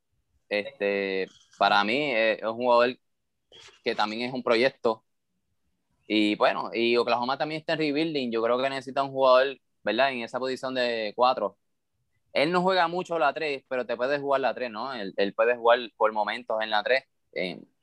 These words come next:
en, eh, específicamente en, en aspectos defensivos.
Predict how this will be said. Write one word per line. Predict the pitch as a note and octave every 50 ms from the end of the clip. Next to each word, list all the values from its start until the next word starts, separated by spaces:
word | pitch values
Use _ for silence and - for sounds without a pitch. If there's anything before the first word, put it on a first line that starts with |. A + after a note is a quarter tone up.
| - -
en, | G#2+ G#2+ G#2 G2+ F2+ - -
eh, | - G2+ G2 G2
específicamente | F#2 - - G2+ - G#2+ G2 A2 G#2+ A2+ A2 A2+ A2+ A2+ - A#2+
en, | A2 G#2 G2+ G2+ G2 D2+ G2+
en | G2+ G2+ G2 F#2+ F#2+
aspectos | G2 F#2+ - G#2+ G#2 - - A2+ A2 G2
defensivos. | G#2 - G#2+ G2+ G2 - G2 G2 F#2+ F#2 -